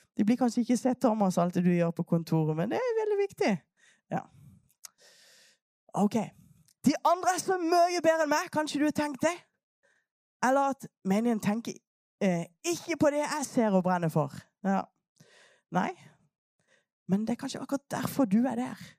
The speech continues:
Og det er litt spennende å tenke på nå videre. Eh, vi får snart et nytt kjøkken.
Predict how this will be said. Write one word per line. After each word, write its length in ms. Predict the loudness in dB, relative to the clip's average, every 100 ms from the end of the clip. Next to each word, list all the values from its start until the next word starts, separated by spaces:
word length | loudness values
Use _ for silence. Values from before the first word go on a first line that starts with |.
| _ _ _ _ _ _ _ _ _ 0
Og 80 |
det 80 | 0
er 120 | -2
litt 100 | -6
spennende 440 | -4 0 0 0 -2
å 60 |
tenke 280 | 0 -2 0
på 140 | 0 0
nå 180 | 2 0 0
videre. 400 | -2 -2 -4 -10 _ _ _ _ _ _ _ -4
Eh, 760 | -2 -2 -4 -4 -6 -6 -8 -6 -2
vi 100 | -2
får 180 | -2
snart 160 | -6 -6
et 280 | -8 -10 -2
nytt 220 | -2 0 0
kjøkken. 500 | 0 -2 -6 -6